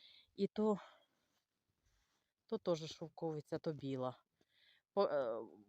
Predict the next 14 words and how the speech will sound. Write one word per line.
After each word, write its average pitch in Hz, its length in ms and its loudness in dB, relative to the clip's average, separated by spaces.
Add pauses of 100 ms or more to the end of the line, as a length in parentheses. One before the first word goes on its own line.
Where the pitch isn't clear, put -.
на 190 360 6 (140)
фото 196 380 6
була 175 240 10
така 175 280 6
ж, - 180 -2
типа... 170 460 10 (500)
Оця, 208 420 8
е, 175 40 10
породіста, 196 840 6
це 202 240 8
в 185 160 2
агромаркеті 196 720 8
заказували. 151 480 8
Між 185 140 8